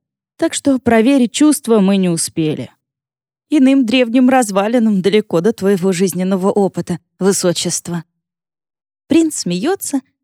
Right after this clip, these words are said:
а я оглядываюсь, пытаясь решить, где лучше переждать предотъездную суету. Несмотря на подарок в виде личного огневика, капитан не воспылал к нам нежными чувствами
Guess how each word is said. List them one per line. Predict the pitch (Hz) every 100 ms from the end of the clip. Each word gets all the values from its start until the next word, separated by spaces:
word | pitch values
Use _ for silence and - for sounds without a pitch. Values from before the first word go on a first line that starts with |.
| _
а | 302
я | 320 349
оглядываюсь, | 196 233 277 220 202 202 - _ _
пытаясь | 196 202 196 175 -
решить, | 185 - 277 - -
где | 175 294
лучше | 320 254 - 175
переждать | 175 165 147 196 247 -
предотъездную | 175 143 - 165 160 156 160
суету. | - 165 151 - 139 - _ _ _ _ _ _ _ _ _ _ 247
Несмотря | 254 262 262 302
на | 285
подарок | - 240 226 294 262 -
в | 202
виде | 220 202
личного | 214 214 214 190 208
огневика, | 196 226 233 - 339 320 _ _
капитан | 277 320 - 359 294
не | 285
воспылал | 247 - 214 208 202 170
к | -
нам | 190 175
нежными | 185 180 175 160 165
чувствами | - 330 - 185 190 185